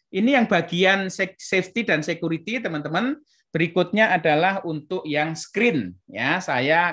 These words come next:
kasih tagline itu adalah digitalization of life. Maksudnya adalah semua aspek kehidupan milenial itu mengalami digitalisasi, teman-teman ya, mulai dari bekerja, sekolah, kemudian menikmati hiburan, berolahraga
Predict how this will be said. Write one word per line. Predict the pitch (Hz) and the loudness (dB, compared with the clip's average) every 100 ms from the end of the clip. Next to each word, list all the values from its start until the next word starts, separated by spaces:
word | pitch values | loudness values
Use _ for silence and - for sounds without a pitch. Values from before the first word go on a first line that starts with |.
| - | -2
kasih | 135 - 156 - | -4 -4 -8 0
tagline | 147 139 160 185 226 226 | -2 0 0 2 0 -4
itu | 143 156 160 | -10 -4 -2
adalah | 147 147 143 147 | -2 0 -2 -2
digitalization | 131 131 127 131 131 175 175 170 165 | -8 -2 0 0 0 -2 0 -2 -2
of | 135 - | -4 -2
life. | 117 110 87 _ _ _ _ _ _ _ _ | -4 -4 -6 _ _ _ _ _ _ _ _
Maksudnya | - 185 - 226 220 233 285 247 | -6 -6 -2 -4 -2 -2 0 2
adalah | 180 190 226 | 4 4 2
semua | 196 180 240 269 240 | 0 0 2 2 0
aspek | 220 - 262 269 | -2 -2 -4 -2
kehidupan | 208 160 - 175 | -6 -6 -2 0
milenial | 185 180 180 202 262 147 185 - | 0 -2 -2 -2 -2 0 0 -4
itu | 190 180 - 247 262 254 247 _ _ _ _ _ | -10 -12 -4 0 0 -2 -6 _ _ _ _ _
mengalami | - 190 190 190 190 220 | -4 0 4 4 4 0
digitalisasi, | - 143 120 147 151 156 143 139 151 127 | -2 -6 0 0 0 0 -2 -2 -4 -2
teman-teman | 120 117 135 202 | -2 0 -2 -2
ya, | 151 151 | 0 0
mulai | 147 127 | 0 -2
dari | 123 120 117 | -2 -4 -6
bekerja, | - 185 180 170 151 147 147 143 | -2 0 0 2 4 4 4 0
sekolah, | - - 147 180 170 156 151 151 147 | -4 -6 -2 0 0 -2 -2 -4 -6
kemudian | 127 120 117 - 120 113 113 113 | -10 -10 -10 -8 -2 0 0 -2
menikmati | 113 113 - 113 113 117 | -4 -6 -4 -4 -4 -4
hiburan, | 113 - 180 165 147 143 | -6 -2 2 4 4 2
berolahraga | 135 120 110 110 113 165 180 - 139 135 135 135 | -2 -6 -4 -4 -2 -2 -2 2 4 4 2 -4